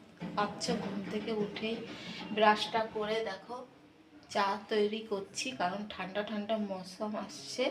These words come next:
চায়ের খুব ইচ্ছা যাচ্ছে মনে, তো চা তো খেতেই হবে। তো চায়ের সঙ্গে দেখো রস, চায়, দুধ চায়ের সঙ্গে রস খুব টেস্টি লাগে।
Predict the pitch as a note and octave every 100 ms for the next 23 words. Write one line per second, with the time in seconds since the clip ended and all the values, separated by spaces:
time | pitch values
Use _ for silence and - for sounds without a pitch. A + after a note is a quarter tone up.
0 | - - - - - - - F#3 F#3+ G3
1 | A3 A3+ - A#3+ A#3 G#3+ G#3+ - A3 G#3+
2 | G#3 G3+ - - D4+ C4+ G#3 G#3+ D4 -
3 | - - F#3 F#3+ F#3+ - - G#3 G#3 G3+
4 | G#3 A#3+ D4 D#4+ D#4+ D#4 D#4+ D#4+ - -
5 | - - - - B3 A#3+ A#3 A3+ B3 -
6 | B3 A3+ A#3+ A3+ G#3 G#3 A#3+ G#3+ G#3 A3
7 | A3+ - - - - - - - D5+ -
8 | - - - - - - - - - A3+
9 | G#3+ - - G#3+ B3 A#3+ - B3+ B3+ B3+
10 | B3 A3 A#3 A#3+ A3+ A3+ - - - -
11 | C4+ C4 - G#3 G3+ - A3+ A3 G#3+ A#3